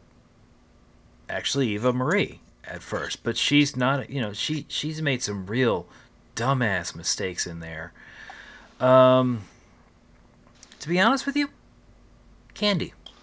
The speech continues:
Candy's playing a low-level game right now, and she's not doing much. I'm not saying she's a master of anything, but she is not really on a whole lot of radars, uh, for people.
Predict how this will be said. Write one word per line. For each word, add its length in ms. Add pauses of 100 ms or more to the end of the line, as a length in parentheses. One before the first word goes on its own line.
(760)
Candy's 380
playing 260
a 40
low-level 580
game 260
right 240
now, 220
and 260
she's 260
not 280
doing 280
much. 480
I'm 200
not 200
saying 380
she's 260
a 60
master 640
of 100
anything, 360 (840)
but 180
she 320
is 160
not 360 (1800)
really 440
on 160
a 100
whole 280
lot 240
of 140
radars, 720 (580)
uh, 220
for 160
people. 520